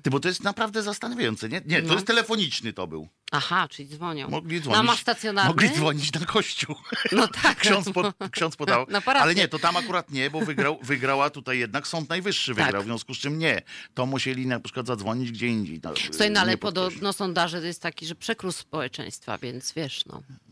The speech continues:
Speaker 1: No to byłoby to budujące dla nas, jakby się okazało, że tak, ale na-,
Speaker 2: Tak.
Speaker 1: ale ja się dziwię, że wyszło im z tego, że pięćdziesiąt jeden procent Polaków ma w ogóle zdanie na ten temat.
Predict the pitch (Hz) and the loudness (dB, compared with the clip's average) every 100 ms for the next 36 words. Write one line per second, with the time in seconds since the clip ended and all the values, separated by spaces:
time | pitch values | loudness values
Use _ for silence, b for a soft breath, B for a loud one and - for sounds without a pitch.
0 | - 101 101 117 - 107 127 139 131 139 | -8 -6 -2 -2 -2 -2 2 2 0 -2
1 | 123 123 131 135 107 - 82 80 82 76 | -4 0 2 2 0 -4 -8 -6 -6 -6
2 | 78 76 85 87 90 78 101 92 90 92 | -10 -10 -8 -8 -8 -4 -4 -2 -2 -2
3 | 90 110 123 117 117 117 101 - 107 - | -4 -4 -2 0 0 0 0 -2 -4 -8
4 | - 113 104 110 120 139 107 - 127 104 | -6 -4 -4 -4 -2 -2 -4 -6 -4 -4
5 | 110 98 139 - B B B B 101 127 | -2 -2 -4 -6 B B B B 2 4
6 | 135 127 b b 107 160 - 156 131 120 | 4 2 b b -2 0 2 2 2 0
7 | - - 101 107 175 139 131 139 165 175 | -2 -2 -2 -2 -2 -4 -4 -4 -2 -2
8 | 143 147 156 143 139 156 156 143 - 127 | -2 -2 -2 -2 -2 -4 -4 -6 0 0
9 | - 170 156 165 165 180 170 151 165 113 | 0 -2 0 0 0 0 0 4 4 2
10 | 95 90 95 98 80 73 | -4 -4 -6 -6 -6 -8